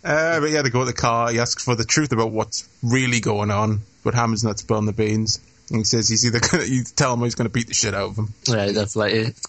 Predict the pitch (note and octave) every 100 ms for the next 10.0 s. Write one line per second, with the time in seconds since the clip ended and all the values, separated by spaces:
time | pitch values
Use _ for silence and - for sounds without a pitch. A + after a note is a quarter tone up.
0 | - - C3 - B2 A2 - B2 A2+ A#2
1 | - A2+ G#2 A2 A2+ - A#2 C3 C3 A2+
2 | - B2+ - A#2+ B2 A#2 G#2+ G#2 A2 -
3 | G2 G2+ G#2 G#2+ - G#2+ A#2+ - C#3 -
4 | G2 G#2+ - - G#2 A2 - D#3 D3 D3
5 | A#2 A#2 G#2 G#2+ - C3+ - - - B2
6 | - A2+ A#2 - - - - - - G2+
7 | G2+ A2 G2+ G2+ G#2 G#2 G#2 - A2 -
8 | G#2 G#2 G2+ G2+ F#2+ - - C#3 B2+ E3
9 | C3 - A2 G#2+ G#2+ G#2+ A2 A2+ G#2+ G2+